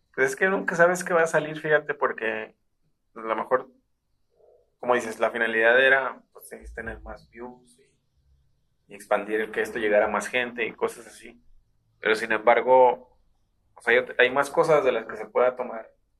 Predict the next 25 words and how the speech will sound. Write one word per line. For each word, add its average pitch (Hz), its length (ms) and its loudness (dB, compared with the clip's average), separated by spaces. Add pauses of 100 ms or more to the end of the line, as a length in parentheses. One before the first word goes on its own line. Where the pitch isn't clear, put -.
(420)
eh, 95 480 -10 (100)
algo 117 240 -6
bueno. 120 340 -4 (1120)
Y 101 200 -8
es 95 120 -4
precisamente 117 580 -4
gracias 95 400 -4
otra 101 240 2
vez 107 400 0
a, - 460 -18
al 82 320 -18
networking 110 600 -4
que, 95 320 -10 (540)
que 117 80 -6
también 127 320 2
si 165 80 -4
tú 170 160 -8
no 170 1080 -8
te 156 100 0
pones 156 280 -2
a 147 80 -2
las 120 160 2
vivas 117 360 0
y, 95 420 -16
y 90 280 -16